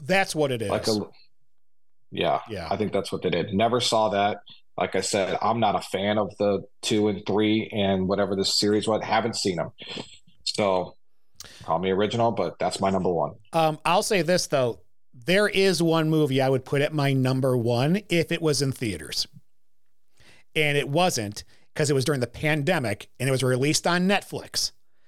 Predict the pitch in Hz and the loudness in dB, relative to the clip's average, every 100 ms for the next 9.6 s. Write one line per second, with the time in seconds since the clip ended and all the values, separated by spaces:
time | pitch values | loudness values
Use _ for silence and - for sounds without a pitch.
0 | - - 127 - 139 113 - 135 131 - | -20 -8 -6 -2 -2 -2 -2 -2 -2 0
1 | 147 120 107 98 127 - - 170 147 120 | 0 0 0 0 -2 -2 -2 0 0 0
2 | 120 117 123 104 110 143 - - - - | 0 0 0 -4 -4 -4 -2 -2 -4 -16
3 | - - - - - - - - - - | -20 -20 -20 -20 -20 -20 -20 -20 -20 -4
4 | - 147 170 151 123 110 117 127 120 139 | 0 2 2 2 2 4 4 2 2 2
5 | 127 117 123 117 113 123 123 - - 95 | 2 2 0 0 2 4 2 -2 -8 -14
6 | 95 - 87 - 104 85 95 90 - 98 | -14 -14 -6 -2 -2 -2 -2 0 0 0
7 | 90 95 95 - 90 78 - 135 101 - | 0 0 0 -2 -2 -4 -4 -2 -2 -6
8 | - - 160 151 147 - 147 143 135 185 | -16 -2 2 2 2 -2 0 0 2 2
9 | 190 196 170 185 196 | 4 2 2 4 4